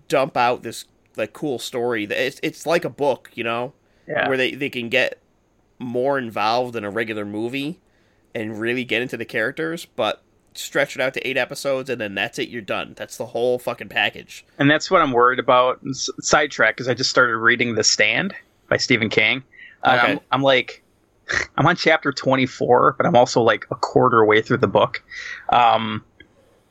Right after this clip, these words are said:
Speaker 2: 'cause I'm reading the
Speaker 1: <laughs> You're
Speaker 2: extent-
Speaker 1: already at twenty-four? That's so weird.
Speaker 2: Yeah. Um, so I've, yeah.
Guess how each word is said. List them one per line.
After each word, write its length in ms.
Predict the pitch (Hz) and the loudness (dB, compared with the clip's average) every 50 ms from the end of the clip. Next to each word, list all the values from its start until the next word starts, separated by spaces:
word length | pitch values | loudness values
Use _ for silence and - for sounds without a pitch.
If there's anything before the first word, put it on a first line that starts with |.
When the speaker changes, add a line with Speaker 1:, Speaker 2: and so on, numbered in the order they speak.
| _ _ _ - | _ _ _ 2
Speaker 2:
'cause 100 | 127 120 | 2 2
I'm 140 | 120 117 110 | 2 2 0
reading 360 | 107 113 120 120 117 117 113 | 0 0 2 2 2 2 2
the 60 | 107 107 | 4 4
Speaker 1:
<laughs> 20 | |
You're 80 | 110 180 | 4 2
Speaker 2:
extent- 200 | - - - 185 | 2 4 4 6
Speaker 1:
already 240 | 175 - 175 180 185 | 6 6 6 6 4
at 180 | 190 185 185 - | 2 2 0 -4
twenty-four? 680 | - - - 175 175 - 185 - 143 143 143 - - - | -10 -4 -4 -4 -4 -4 -8 -12 -12 -10 -8 -8 -8 -8
That's 200 | - - - - | -8 -12 -16 -16
so 180 | - - - 143 | -14 -12 -12 -12
weird. 340 | 135 135 139 - - - - | -10 -10 -12 -12 -12 -4 2
Speaker 2:
Yeah. 340 | 147 120 113 113 110 104 101 - _ _ _ _ _ _ _ _ _ _ | 4 4 6 4 4 2 -2 -4 _ _ _ _ _ _ _ _ _ _
Um, 580 | 123 127 120 117 120 117 113 110 107 104 - - - | 2 2 4 4 2 2 0 -4 -8 -10 -10 -10 -10
so 960 | 117 - - 151 143 135 135 131 131 127 123 123 120 120 120 117 123 123 - - _ _ - | -8 0 2 4 6 6 6 6 6 6 6 4 4 2 2 0 -2 -4 -6 -10 _ _ 0
I've, 160 | 135 135 - _ _ _ _ _ _ _ _ _ _ _ | 0 0 -2 _ _ _ _ _ _ _ _ _ _ _
yeah. 260 | 147 135 113 92 90 | 2 4 4 2 0